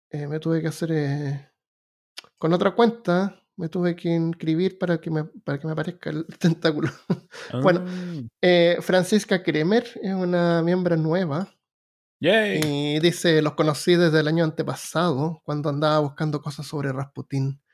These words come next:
Speaker 1: en Spotify, y quedé maravillada con el podcast de Rasputín. Tanto que decidí seguirlos y han sido una gran compañía para mí,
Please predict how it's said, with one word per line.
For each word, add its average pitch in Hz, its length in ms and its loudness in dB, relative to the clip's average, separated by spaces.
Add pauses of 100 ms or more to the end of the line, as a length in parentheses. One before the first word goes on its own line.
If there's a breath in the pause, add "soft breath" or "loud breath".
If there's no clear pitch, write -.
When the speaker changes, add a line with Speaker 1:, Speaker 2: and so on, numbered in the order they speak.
(200)
Speaker 1:
en 131 140 -8
Spotify, 139 580 -4
y 139 120 -6
quedé 160 180 2
maravillada 156 580 2
con 170 140 2
el 160 160 0
podcast 165 320 -4
de 160 60 0
Rasputín. 156 400 -6 (440 soft breath)
Tanto 185 280 2
que 190 80 4
decidí 180 360 2
seguirlos 202 480 2
y 190 40 6
han 175 100 4
sido 180 280 4
una 147 200 0
gran 175 160 4
compañía 180 460 0
para 147 160 0
mí, 190 280 0